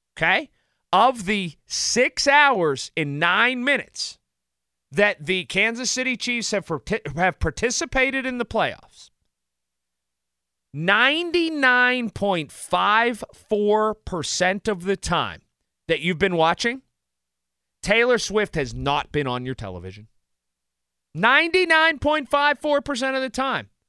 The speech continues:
When you look at it, so let's say you've looked at it a thousand times, right? Nine hundred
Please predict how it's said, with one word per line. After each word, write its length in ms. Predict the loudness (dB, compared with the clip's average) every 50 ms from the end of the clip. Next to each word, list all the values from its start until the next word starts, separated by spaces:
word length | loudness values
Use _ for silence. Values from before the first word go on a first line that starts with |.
| _ _ _ _ _ _ _ _ _ 0
When 180 | 0 2 2
you 260 | 4 4 4 4 4
look 240 | 4 4 2 2 2
at 240 | 0 0 0 0 -4
it, 60 | -10 _ _ _ _ _
so 200 | -2 2 4 4
let's 340 | 4 4 4 2 2 2 0
say 200 | 0 2 2 2
you've 300 | 2 2 0 0 0 0
looked 320 | 2 2 2 2 2 0 0
at 220 | 0 2 2 2
it 120 | 0 -2
a 60 | -4 -4
thousand 960 | -6 -6 -2 0 2 4 6 6 6 6 6 6 6 4 2 -2 -6 -4
times, 600 | -2 0 0 0 0 -2 -4 -8 _ -20 -20 -20 _ _ _ _ _ _ _ _ _ _ _ _ _ _ -2
right? 360 | 2 4 4 4 4 0 _ _ _ _ _ _ _ _ _ _ _ _ _ _ _ _ _ _ -10
Nine 640 | -4 0 2 4 4 4 4 4 4 2 0 -2
hundred 840 | -6 -4 -2 0 2 2 0 0 -4 -4 -2 0 0 0 0 -4